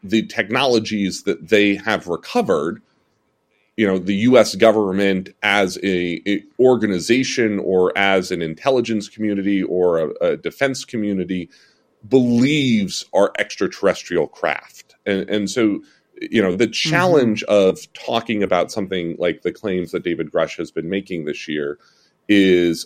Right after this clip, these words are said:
Speaker 1: untangling what he's exactly saying and how, you know, parts of it and even most of it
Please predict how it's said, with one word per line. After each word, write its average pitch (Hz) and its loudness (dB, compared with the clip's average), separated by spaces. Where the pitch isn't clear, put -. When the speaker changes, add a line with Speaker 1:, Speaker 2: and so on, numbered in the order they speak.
Speaker 1:
untangling 101 2
what 107 2
he's 127 -2
exactly 92 0
saying 73 -2
and 98 2
how, 92 2
you 98 -2
know, 80 -2
parts - 2
of 98 2
it 95 4
and 98 -4
even 90 -4
most 143 4
of 73 -2
it 73 -2